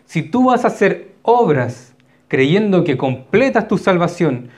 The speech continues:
creyendo que tú complementas tu salvación, déjame decirte que estás equivocado y que no has entendido el evangelio. El Espíritu no obra separado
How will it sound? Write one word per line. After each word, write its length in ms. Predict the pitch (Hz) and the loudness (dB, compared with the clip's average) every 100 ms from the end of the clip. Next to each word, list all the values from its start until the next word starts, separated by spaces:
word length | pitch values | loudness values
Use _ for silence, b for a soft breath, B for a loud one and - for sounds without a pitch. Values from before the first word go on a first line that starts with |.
| B | B
creyendo 480 | - 127 165 190 175 | -4 0 2 2 0
que 80 | 147 | 0
tú 160 | 165 185 | -2 0
complementas 880 | 156 123 135 131 208 302 - 196 - | 0 0 0 2 2 2 2 -2 -2
tu 100 | 175 | -2
salvación, 680 | 214 226 240 240 226 254 B B B B - | 0 0 0 0 0 -2 B B B B -10
déjame 300 | 165 185 170 | -6 -4 -2
decirte 240 | 190 175 | -2 -4
que 40 | |
estás 200 | 151 165 | -4 -6
equivocado 340 | 147 151 143 131 | -2 -2 -2 -4
y 60 | |
que 80 | 131 | -4
no 60 | 131 | -6
has 120 | 131 | -6
entendido 380 | 123 123 117 117 | -8 -6 -4 -4
el 60 | |
evangelio. 360 | 110 110 110 - b b b - | -4 -8 -14 -18 b b b -4
El 160 | 160 | -2
Espíritu 580 | 151 214 220 - 226 226 | 0 -2 -4 -2 -4 -4
no 280 | 170 160 208 | -2 0 0
obra 240 | 220 190 175 | -2 -2 -4
separado 600 | 170 165 165 139 139 | -4 -4 -4 -4 -8